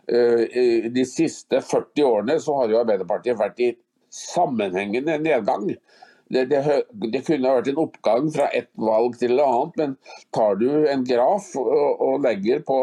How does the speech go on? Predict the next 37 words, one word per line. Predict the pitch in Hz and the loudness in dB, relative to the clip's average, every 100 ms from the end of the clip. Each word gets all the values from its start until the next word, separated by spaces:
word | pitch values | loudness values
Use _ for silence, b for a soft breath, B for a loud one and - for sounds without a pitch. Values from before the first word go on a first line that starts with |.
| 135 | 0
valget | 135 120 101 98 104 135 143 135 | 0 0 0 0 0 0 0 0
i, | 135 127 127 127 b b b - | 0 0 0 -2 b b b -4
i | 120 120 117 | 0 2 2
nitten | 123 131 127 - 113 120 127 127 123 123 | 2 2 0 -2 0 2 4 2 2 0
åttifem, | - 107 - - 131 - 139 160 202 123 - | -2 -4 -4 0 0 0 0 2 2 0 -2
og | 127 131 120 | 0 0 0
så | 139 | -2
frem | 131 113 | 0 -2
til | 117 131 | 0 0
i | |
dag, | 127 151 185 | 2 2 2
så | 131 | 2
er | 139 | 2
det | 117 131 | 2 0
en | 110 | -4
nedadgående | 131 123 101 98 101 95 101 101 120 127 | -2 0 2 0 0 0 0 0 0 0
linje | 143 123 98 139 | -2 -2 -2 0
hvor | 135 123 | 0 0
partiet | 135 117 92 104 | -2 -4 -6 -2
er | 113 120 | 0 -2
mer | 117 113 127 170 196 139 - b b | -6 -6 -2 2 2 0 -8 b b
enn | 120 123 | -2 0
halvert. | 127 107 104 98 _ - | 0 0 -2 -6 _ -6
Det | 139 | -2
var | 117 | 0
jo | 120 135 98 | 2 2 0
over | 123 | -2
førti | 131 120 - | -4 -4 -4
prosent | 123 147 143 160 190 - - - | -4 -2 -2 -2 -4 -12 -14 -2
ved | 143 | 0
valget | 135 151 117 | 2 0 -2
i | 135 | -2
nitten | 131 - 120 123 _ | -4 -6 -6 -8 _
åttifem. | 135 120 135 160 214 220 - B B B B B - | -4 -4 -4 -2 -2 -4 -8 B B B B B -2
Eh, | 139 135 127 123 127 123 | 0 2 2 2 2 2
og, | 123 123 135 135 | 2 2 0 -2
eh, | 147 139 135 | 0 0 2